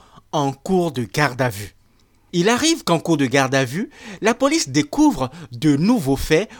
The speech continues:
ou que de nouveaux faits constituant une ou plusieurs infractions se produisent. Il faut préciser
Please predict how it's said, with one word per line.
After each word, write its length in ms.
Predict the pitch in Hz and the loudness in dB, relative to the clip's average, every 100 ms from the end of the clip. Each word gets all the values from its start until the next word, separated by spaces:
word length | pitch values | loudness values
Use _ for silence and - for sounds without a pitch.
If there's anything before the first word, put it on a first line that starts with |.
| - - | -18 -2
ou 100 | 240 | -2
que 140 | - | 2
de 220 | 185 139 156 | 0 4 2
nouveaux 360 | 220 262 143 | 2 0 -2
faits 260 | - 180 190 | -2 -4 -2
constituant 580 | 165 151 147 - 139 127 - - | -4 -4 -8 -4 -6 -6 -18 0
une 260 | 285 185 120 - | 2 2 -2 -8
ou 80 | 147 | -10
plusieurs 680 | - 330 339 143 135 127 | -8 -4 -2 0 2 2
infractions 560 | 127 - 127 - 170 175 - _ | 0 -4 -6 -4 -6 -6 -10 _
se 180 | - 190 | -2 -2
produisent. 720 | - 143 131 117 113 104 107 _ _ _ _ _ - | 0 -2 -2 -4 -10 -10 -12 _ _ _ _ _ -6
Il 120 | 190 | -6
faut 220 | - 196 | 2 2
préciser 720 | 185 - 330 - 156 120 143 | 2 -2 0 0 -2 -2 -4